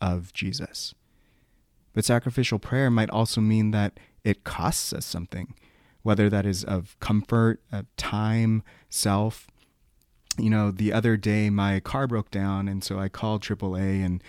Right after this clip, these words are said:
my technician, Saeed, checked it out and then sent me on my way. Um, but just in case, I ended up driving my car around the Mariners parking lot for about thirty minutes, um, just to keep my battery going.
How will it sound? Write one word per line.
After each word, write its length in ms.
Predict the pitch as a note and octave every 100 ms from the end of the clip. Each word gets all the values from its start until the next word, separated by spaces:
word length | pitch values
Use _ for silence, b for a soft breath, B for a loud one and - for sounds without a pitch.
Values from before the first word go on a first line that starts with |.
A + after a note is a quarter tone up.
| B B B
my 120 | G#2+
technician, 640 | G2 G#2 G#2+ G#2 - G#2+ G2+
Saeed, 500 | G2 F#2+ A#2+ A#2 G#2+
checked 300 | A#2 G#2+ G2+
it 80 |
out 400 | A2 A2 A2 G#2+
and 160 | G#2 F#2+
then 220 | F#2+ F#2
sent 220 | - G#2+
me 120 | G#2 G#2
on 80 |
my 160 | F#2+ F2+
way. 340 | F2 E2 F2 - B B B
Um, 220 | G2+ F#2+
but 80 | F#2+
just 220 | A2 -
in 80 | B2
case, 280 | B2 B2+ A2
I 40 |
ended 220 | G#2 G#2
up 100 | G2+
driving 360 | F#2 G#2 G#2+ A2
my 120 | G#2+
car 340 | G2 G#2+ G2+ G2
around 320 | G2 G2 G2
the 60 |
Mariners 380 | F#2+ F#2+ F#2+ F#2
parking 460 | - B2+ A#2+ A#2+ A#2
lot 180 | A#2 -
for 160 | A2+
about 300 | G#2+ G2 F#2
thirty 240 | A2 G#2+ G#2
minutes, 520 | G#2 G#2+ G#2 - - B B B
um, 200 | A2 G#2+
just 200 | G2+ B2+
to 80 | -
keep 120 | F3
my 120 | D#3+ C#3+
battery 340 | A#2+ A2+ G#2+
going. 360 | G#2 G2 A#2+